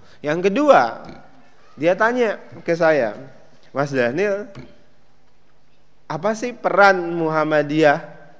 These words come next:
merawat Pancasila?" Nah, ini yang bikin saya, saya kesel, Pak. Kenapa kesel?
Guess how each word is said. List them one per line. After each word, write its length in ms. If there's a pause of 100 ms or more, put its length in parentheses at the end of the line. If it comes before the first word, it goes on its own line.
(1300)
merawat 880
Pancasila?" 880
Nah, 400
ini 240
yang 80
bikin 320
saya, 480 (640)
saya 320
kesel, 400
Pak. 160 (720)
Kenapa 400
kesel? 480